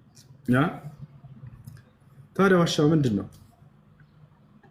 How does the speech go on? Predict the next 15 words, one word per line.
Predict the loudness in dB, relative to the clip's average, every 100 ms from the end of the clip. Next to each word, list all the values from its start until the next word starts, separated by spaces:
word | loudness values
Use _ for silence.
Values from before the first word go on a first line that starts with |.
| _ -20 _ _ _ _ _ -14 -10
ባለፉት | -4 0 2 0 -2
ከነቢዩ | -2 0 2 2
ሰለላሁ | 2 0 2
ዐለይሂ | 2 0
ወሰለም | 0 0 0 0
በፊት | -2 -4 -6
በዘመን | 0 2 2 2 2 2
በ-፣ | 2 2 0
ከእርሳቸው | 0 -2 -2 -6 -2 0 0 2
በፊት | 0 0
የነበሩ | -2 -2 0 0 0 -6 -20 _ -12 -2
አማኞች | 2 4 2 0
ናቸው፣ | -6 -4
ወጣቶች | 0 0 0 -2 0
ናቸው። | -2 -2 -2